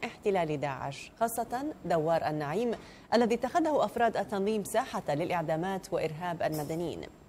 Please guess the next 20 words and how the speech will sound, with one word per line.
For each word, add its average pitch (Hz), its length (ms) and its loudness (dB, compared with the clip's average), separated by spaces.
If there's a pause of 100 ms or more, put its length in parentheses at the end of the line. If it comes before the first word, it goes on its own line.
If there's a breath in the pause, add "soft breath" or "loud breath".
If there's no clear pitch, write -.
(460 loud breath)
بعد 269 260 8
معارك 269 400 4
عنيفة 196 600 4
استمرت 185 500 0
لمدة 185 340 2 (100)
شهور، 220 520 2 (180)
سقطت 285 520 2 (240)
أهم 226 380 0 (100)
حصون 170 380 0
داعش، 202 400 2
وباشرت 180 640 2
القوات 175 360 0
الديمقراطية 165 680 0
بتمشيط 156 560 -2
المدينة 196 500 0 (360 loud breath)
تمهيدا 190 480 2
لعودة 160 440 0 (180)
أهلها 185 380 -2
وبداية 156 600 -2
مرحلة 151 480 -4